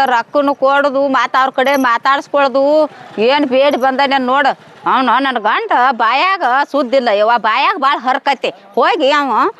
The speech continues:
ಪರಿಚಯ ರೊಕ್ಕ ಕೊಡ್ಲಿಕ್ಕ ನನ್ ಗಂಡ ನೋಡಕತ್ತ, ಮನೇನ್ ಬಿಡಿಸಿ ಹೊರಗ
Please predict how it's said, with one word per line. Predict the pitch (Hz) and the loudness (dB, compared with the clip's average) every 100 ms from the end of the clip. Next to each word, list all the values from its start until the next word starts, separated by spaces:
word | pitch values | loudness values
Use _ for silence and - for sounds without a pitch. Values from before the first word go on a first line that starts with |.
| - - | -18 -2
ಪರಿಚಯ | 247 - 370 285 | -2 0 0 0
ರೊಕ್ಕ | 262 330 | 0 0
ಕೊಡ್ಲಿಕ್ಕ | 302 294 330 311 | 0 0 0 0
ನನ್ | 254 233 | 0 -2
ಗಂಡ | 226 285 440 | -2 -2 0
ನೋಡಕತ್ತ, | 294 311 370 320 302 | 2 0 0 -2 0
ಮನೇನ್ | 254 269 480 370 | 0 0 -2 -2
ಬಿಡಿಸಿ | 330 440 302 | -2 0 0
ಹೊರಗ | 277 | 0